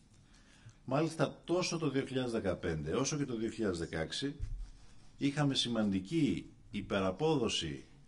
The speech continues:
των εσόδων έναντι των στόχων του προγράμματος. Η ανεργία έχει μειωθεί και σύμφωνα με τα σημερινά στοιχεία της Ελστάτ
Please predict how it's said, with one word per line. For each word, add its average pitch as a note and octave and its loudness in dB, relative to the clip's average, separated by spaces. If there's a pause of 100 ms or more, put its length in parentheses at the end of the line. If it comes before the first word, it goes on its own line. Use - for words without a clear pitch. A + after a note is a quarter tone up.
(300)
των F#2+ -2
εσόδων F#2 0
έναντι D#2+ -2 (260)
των F2 -8
στόχων G#2 0
του F2+ -4
προγράμματος. D#2+ -6 (840)
Η A2+ 4
ανεργία A2 2 (720)
έχει B2 -2
μειωθεί A#2 2 (380)
και F#2+ -6
σύμφωνα B2 0
με G#2+ 0
τα G2+ 0
σημερινά G#2+ 4
στοιχεία F2 0
της - -8
Ελστάτ D#2+ -4